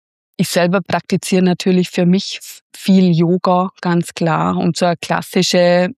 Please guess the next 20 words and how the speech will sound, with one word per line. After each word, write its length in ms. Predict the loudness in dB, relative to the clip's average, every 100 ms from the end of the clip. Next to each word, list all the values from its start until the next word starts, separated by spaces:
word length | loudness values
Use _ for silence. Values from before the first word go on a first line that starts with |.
| _ -4
Yoga-An-, 1200 | 0 2 2 2 2 2 -2 _ _ -4 -4 -2
Entspannungsanleitung 1600 | -2 -2 -2 -2 2 2 2 0 0 0 0 0 -2 -2 0 2
mit 180 | 2 0
so 140 | 0 0
einer, 180 | 0 -4 -12 -12 -14 -16 _
ähm, 640 | 0 2 0 -2 -4 -8 -12 _
wo 220 | 0 2
ich 140 | 2 0
körperlich 520 | -2 -2 0 0 0 -2
erstmal 360 | -4 -2 -2 0
beginne, 600 | -2 2 2 2 2 0
ich 260 | -2 -8
spann 400 | -12 -2 0 2
Muskelgruppen 680 | 2 0 -2 -2 -2 -2 -2
an, 320 | 0 2 2 2
lass 300 | 0 -2 0
locker 680 | 0 -2 _ 0 0 0 -4 -14 -18 -8
und 160 | -4 0
geh 140 | 0
dann 380 | 2 0 2 0